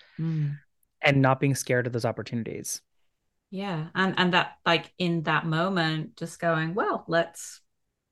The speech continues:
Speaker 1: let's do it, see what happens." 'Cause I've already said, like, I held up my hand and said, "I can do everything." So
Speaker 2: Yes.
Speaker 1: I've signed that
Speaker 2: Put me
Speaker 1: contract.
Speaker 2: anywhere.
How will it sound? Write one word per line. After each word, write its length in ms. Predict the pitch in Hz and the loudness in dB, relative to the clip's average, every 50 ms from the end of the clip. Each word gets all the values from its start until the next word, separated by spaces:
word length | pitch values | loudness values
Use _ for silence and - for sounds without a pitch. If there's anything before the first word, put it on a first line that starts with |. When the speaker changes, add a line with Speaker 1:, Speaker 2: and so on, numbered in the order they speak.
| _ | _
Speaker 1:
let's 420 | - 175 170 175 - - - - - _ _ - | 0 2 2 2 0 -2 -10 -18 -20 _ _ -2
do 220 | 240 240 233 240 | 4 6 6 6
it, 200 | 254 262 262 - _ - | 6 4 2 -2 _ -4
see 160 | - 240 262 | -2 0 0
what 300 | 262 269 - - - _ _ _ | 2 0 0 -2 -4 _ _ _
happens." 440 | 226 254 285 339 - 240 233 233 247 | 2 2 2 4 4 2 2 2 0
'Cause 160 | - 202 196 | -2 -2 0
I've 120 | 190 185 196 | 0 2 6
already 260 | 214 233 233 226 226 | 8 8 8 8 4
said, 360 | 226 - 262 262 240 220 214 | 2 2 4 6 8 8 6
like, 200 | 196 190 185 - | 6 4 2 2
I 100 | - 185 | 2 0
held 220 | 202 208 190 190 | 2 2 2 0
up 80 | 202 196 | 0 -2
my 140 | 202 190 196 | -2 -2 0
hand 200 | 214 185 185 185 | 0 0 0 -2
and 120 | 175 180 | -4 -2
said, 180 | - 190 180 180 | -2 0 2 4
"I 240 | - 185 202 247 262 | 4 6 6 4 4
can 280 | - - 240 233 226 | 2 0 0 0 2
do 300 | 226 233 226 220 208 214 - - | 2 4 4 4 2 0 -2 0
everything." 680 | 202 196 190 185 185 185 175 165 156 - - - - | 0 2 4 2 2 2 2 0 0 0 -4 -8 -12
So 340 | - - - - - - - - | -10 -8 -4 -2 -2 2 6 6
Speaker 2:
Yes. 200 | 160 131 120 - | 6 6 6 4
Speaker 1:
I've 300 | - 175 170 170 170 - | 4 4 4 4 2 4
signed 300 | - - 208 254 294 277 | 8 8 8 10 8 6
that 100 | - - | 4 4
Speaker 2:
Put 140 | 254 214 | 4 4
me 80 | 220 170 | 6 6
Speaker 1:
contract. 140 | 147 - - | 6 6 6
Speaker 2:
anywhere. 380 | - 113 110 110 113 117 123 | 4 4 0 -2 -4 -6 -8